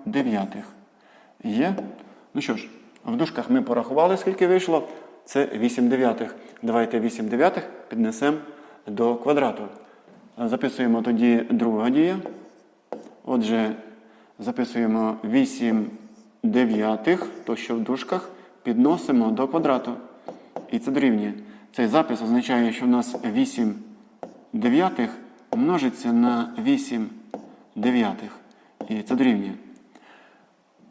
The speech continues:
Ну що ж, е, вісім, що множиться на вісім, — це шістдесят чотири.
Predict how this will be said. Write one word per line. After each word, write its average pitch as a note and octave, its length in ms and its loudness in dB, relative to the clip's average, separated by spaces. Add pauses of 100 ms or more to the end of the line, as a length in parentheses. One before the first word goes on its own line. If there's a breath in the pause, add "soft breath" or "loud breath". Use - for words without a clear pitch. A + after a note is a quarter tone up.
Ну B2+ 100 0
що B2+ 180 2
ж, - 160 -8
е, A#2 320 2
вісім, C3 340 6
що C3+ 100 0
множиться C3 360 6
на C3+ 100 8
вісім, — A#2 400 4
це A2+ 260 0
шістдесят A2+ 480 -2
чотири. C#3 400 -2